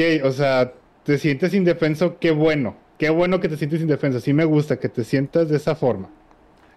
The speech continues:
Entonces, o sea, ya no buscan,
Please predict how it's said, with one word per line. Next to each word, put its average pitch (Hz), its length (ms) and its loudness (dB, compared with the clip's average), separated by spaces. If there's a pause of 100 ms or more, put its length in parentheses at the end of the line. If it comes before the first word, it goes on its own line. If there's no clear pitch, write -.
Entonces, 139 840 -2 (420)
o 151 100 0
sea, 151 160 0
ya 143 180 0
no 185 380 2
buscan, 180 800 0